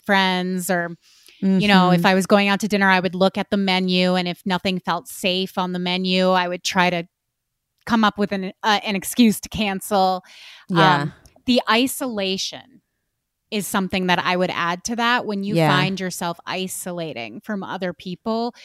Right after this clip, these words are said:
Speaker 1: because you're the only one who can be with you essentially and can sit with these behaviors and, and not judge you, then you might have a problem.
Speaker 2: Yeah.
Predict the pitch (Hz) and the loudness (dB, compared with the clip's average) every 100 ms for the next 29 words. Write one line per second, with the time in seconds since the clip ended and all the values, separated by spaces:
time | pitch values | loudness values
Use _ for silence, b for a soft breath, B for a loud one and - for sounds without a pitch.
0 | B B - 214 - 185 180 180 - - | B B -8 -8 -4 0 2 0 -6 -16
1 | _ _ _ _ _ 190 190 220 208 196 | _ _ _ _ _ -6 0 2 0 -4
2 | 180 185 185 185 165 170 170 180 180 _ | -6 -6 -4 -4 -4 -6 -6 -10 -12 _
3 | _ 180 185 170 160 160 _ _ _ _ | _ -2 0 0 -4 -8 _ _ _ _
4 | _ _ _ _ _ _ _ _ - 233 | _ _ _ _ _ _ _ _ -6 -2
5 | 208 175 180 190 220 330 359 381 370 - | 0 -2 -2 -2 2 4 4 2 -2 -2
6 | 415 403 320 240 220 202 - 208 220 - | 0 4 4 2 0 -2 -4 -2 -4 -4
7 | 202 202 180 - _ _ _ _ - 202 | -4 -4 -8 -18 _ _ _ _ -6 -4
8 | 170 185 185 269 247 214 190 - 196 185 | -2 -2 0 2 2 0 -4 -4 -2 -2
9 | 180 - 185 190 285 320 277 214 190 180 | -2 -4 -6 -2 2 2 2 -4 -6 -14
10 | _ _ _ _ _ _ _ _ _ _ | _ _ _ _ _ _ _ _ _ _
11 | - 220 202 180 165 165 - - 110 - | -2 0 2 0 -4 -8 -12 -12 -14 -20
12 | - _ b b b b b 196 196 175 | -20 _ b b b b b 0 2 2